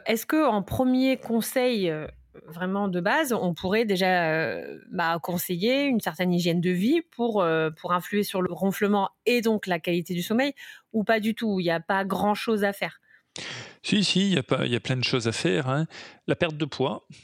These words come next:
Speaker 2: on est toujours un peu, euh, mal à l'aise de
Speaker 1: Mm.
Speaker 2: dire aux patients, voilà, une patiente qui est en surpoids, « Écoutez, vous, vous risquez d'avoir de bonnes surprises si vous arrivez à perdre quelques kilos. »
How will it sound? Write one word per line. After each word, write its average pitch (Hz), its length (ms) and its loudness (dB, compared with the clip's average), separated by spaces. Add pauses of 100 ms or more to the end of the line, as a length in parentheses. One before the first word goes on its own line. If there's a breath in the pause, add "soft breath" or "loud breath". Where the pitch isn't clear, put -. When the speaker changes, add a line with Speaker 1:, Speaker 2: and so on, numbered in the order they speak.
(440 loud breath)
Speaker 2:
on 131 80 -10
est 123 160 -4
toujours 139 380 0
un 135 100 -2
peu, 135 360 0
euh, 117 280 0
mal 127 220 0
à 131 80 2
l'aise 131 280 2
de 120 120 -6
Speaker 1:
Mm. - 40 -4
Speaker 2:
dire 123 280 -2
aux 117 80 0
patients, 120 480 -2
voilà, 113 200 -2
une 117 160 -6
patiente 120 520 -4
qui - 100 -10
est 113 40 -4
en 110 60 -6
surpoids, « - 460 -6
Écoutez, 123 420 -2
vous, 113 300 -4
vous 117 180 -4
risquez 113 280 0
d'avoir 117 200 2
de 113 60 -8
bonnes 120 220 0
surprises 120 500 0
si - 160 -2
vous 110 220 0
arrivez 113 300 2
à 110 60 2
perdre - 300 -4
quelques 113 300 -2
kilos. » 117 400 -2